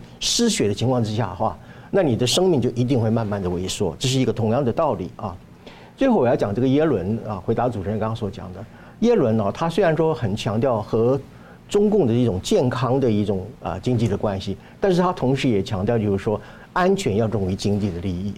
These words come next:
这就是我刚刚所讲的啊，所谓的这个，这个经贸利益本身跟一种价值的外交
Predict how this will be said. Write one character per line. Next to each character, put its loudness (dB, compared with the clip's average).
这 2
就 4
是 2
我 4
刚 -2
刚 2
所 2
讲 -2
的 -4
啊， -2
所 2
谓 4
的 4
这 0
个， 2
这 0
个 2
经 2
贸 4
利 4
益 4
本 0
身 0
跟 2
一 4
种 -2
价 2
值 0
的 2
外 2
交 0